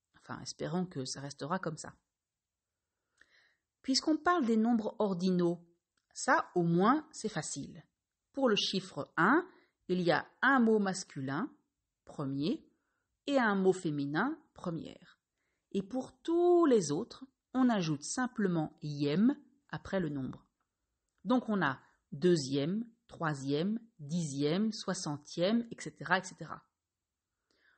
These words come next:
Pour les nombres qui finissent par quatre, on enlève le E, donc avant d'ajouter ième, mais, et pour les nombres qui finissent par un, on prononce unième, le vingt et unième siècle par exemple.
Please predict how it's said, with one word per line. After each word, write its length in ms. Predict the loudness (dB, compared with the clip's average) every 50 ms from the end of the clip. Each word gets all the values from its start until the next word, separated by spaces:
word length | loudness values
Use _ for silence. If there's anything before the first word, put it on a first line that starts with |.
| _ _ _
Pour 180 | -2 2 4
les 120 | 6 6 6
nombres 300 | 6 4 4 4 2 2
qui 180 | 2 -2 -4
finissent 320 | -2 0 0 0 0 -2 0
par 260 | 0 0 0 0 0
quatre, 320 | 2 2 2 2 0 -4
on 80 | -4 -2
enlève 320 | -2 0 0 0 2 4
le 200 | 4 4 4 4 4
E, 480 | 4 4 6 6 6 4 4 2 0 -4 -10 -20 -20 -20 _ _ _ _ -6
donc 240 | -4 -4 -4 -2 -4
avant 240 | -6 -4 -2 -2
d'ajouter 400 | -2 -2 -2 -2 -4 -4 -2 -2
ième, 520 | 2 6 6 6 6 6 4 4 2 0 -4 -4
mais, 360 | -4 -2 -2 -2 -4 -8 _ _ -4
et 260 | -2 0 0 0 0
pour 300 | -2 -2 -2 0 2 4
les 160 | 6 6 6 6
nombres 400 | 4 4 4 4 2 2 0 -2
qui 140 | -4 -8
finissent 360 | -10 -6 -4 -2 -2 -2 -4 -2
par 380 | 0 2 2 2 0 -6 -4 0
un, 200 | 2 2 4 4
on 120 | 2 0
prononce 520 | -2 -2 -2 -2 -2 0 -2 -4 -6 -10 -14 _ -4
unième, 720 | -2 2 4 4 6 6 4 4 4 4 4 4 2 0 -2 -4 _ _ _ _ _ _ _ -10
le 160 | -8 -6 -6
vingt 420 | -6 -2 0 2 2 2 2 2
et 60 | 0 0
unième 420 | 2 2 0 0 0 0 0 -2
siècle 420 | -2 -4 -4 -4 -4 -4 -6 -12 -14
par 180 | _ -10 -8
exemple. 460 | -6 -4 -2 -2 0 -2 -2 -4 -8